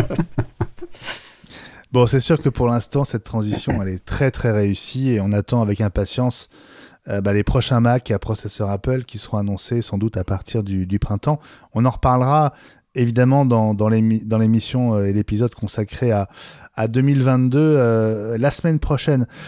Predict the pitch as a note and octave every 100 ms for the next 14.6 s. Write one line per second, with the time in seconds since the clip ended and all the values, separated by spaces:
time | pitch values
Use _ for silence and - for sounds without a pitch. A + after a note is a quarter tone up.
0 | - - B2 A#2+ - F#3+ A3 F#3+ F3 E3
1 | D#3+ E3+ D#3+ C#3 C#3+ D3 F3+ - D#3 D3
2 | - F3 - E3+ - D#3+ D3+ - A#2 A#2+
3 | C#3 C#3 B2+ C3 B2+ A#2 A2+ - - _
4 | - D#3+ - C3+ B2+ - C#3 A#2+ C3 C3+
5 | B2 G#2+ G#2 - B2 - B2+ B2 A#2 -
6 | B2+ A2+ A2+ A#2 G2+ F#2 - - - -
7 | - F#2 F#2 F#2 F2 F#2 - A#2+ - D3
8 | B2+ A2 A#2+ - C#3 B2+ C#3 C3+ F#3+ E3
9 | C3+ F3+ A3 - C3 B2 A#2 - B2 -
10 | B2 A#2+ - - F3 F#3+ D#3 - - -
11 | _ A2+ A2+ C3 E3 A#2 G2+ G2+ G2+ -
12 | G#2+ G2+ - G#2+ G2 - G#3+ D#3+ C#3 -
13 | C#3 B2+ D#3 - - - _ _ - B2
14 | A2 G#2+ G2+ G2+ G#2